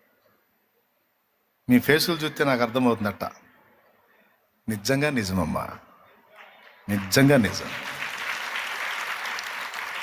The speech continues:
నేనేదో మీరు ఆనందపడతారని చెప్పట్లా, ఉన్న వాస్తవం చెప్తున్నాను నేను. అంటే మనం ఎంత విలువైన పాత్రలమో,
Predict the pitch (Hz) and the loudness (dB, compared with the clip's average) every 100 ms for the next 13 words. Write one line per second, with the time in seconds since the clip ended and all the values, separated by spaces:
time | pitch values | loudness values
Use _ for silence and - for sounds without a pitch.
0 | - - - - 120 139 151 165 151 135 | -10 -14 -12 2 6 6 6 6 8 8
1 | 139 180 185 180 175 180 175 156 139 127 | 8 8 8 8 8 8 8 6 4 4
2 | 117 117 170 240 185 147 - 180 135 107 | 4 4 8 8 8 6 4 4 4 0
3 | 117 95 - - - _ _ _ _ _ | -2 -4 -6 -10 -20 _ _ _ _ _
4 | _ _ _ - - - 165 226 190 113 | _ _ _ -20 -14 -6 2 6 6 6
5 | 143 233 269 170 175 208 139 151 208 220 | 6 8 8 6 6 4 4 6 8 8
6 | 214 160 160 - 143 131 127 156 185 - | 6 4 4 4 4 6 6 6 6 2